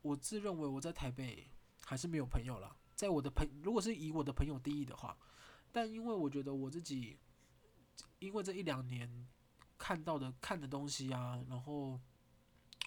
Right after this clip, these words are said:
四周的朋友来来去去，我开始觉得其实生活没有我想的这么糟。然后我开始认识了一些人，呃，然后也开始跟他们有一些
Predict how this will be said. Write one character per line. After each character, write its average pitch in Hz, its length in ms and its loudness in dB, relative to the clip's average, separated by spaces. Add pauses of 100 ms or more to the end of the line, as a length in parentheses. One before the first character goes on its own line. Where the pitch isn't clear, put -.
(540)
四 - 240 2
周 185 140 4
的 165 100 4
朋 143 120 6
友 151 100 4
来 135 140 2
来 131 160 0
去 143 180 2
去， 135 180 -2
我 127 140 0
开 170 160 2
始 160 100 0
觉 135 160 0
得 123 320 0 (640)
其 151 240 2
实 139 640 2 (460)
生 196 260 0
活 175 80 -2
没 151 140 -2
有 151 80 4
我 139 100 6
想 131 160 4
的 123 60 -2
这 143 100 0
么 131 80 0
糟。 123 340 -2 (140)
然 139 140 -6
后 160 260 2 (240)
我 131 80 -6
开 180 160 0
始 180 100 0
认 160 140 0
识 165 100 0
了 143 80 2
一 139 60 2
些 147 160 4
人， 127 240 0 (720)
呃， - 320 -6
然 139 140 0
后 175 100 4
也 143 160 2
开 151 180 -2
始 139 320 0 (280)
跟 175 120 0
他 175 120 0
们 170 120 0
有 139 140 2
一 143 40 2
些 160 380 2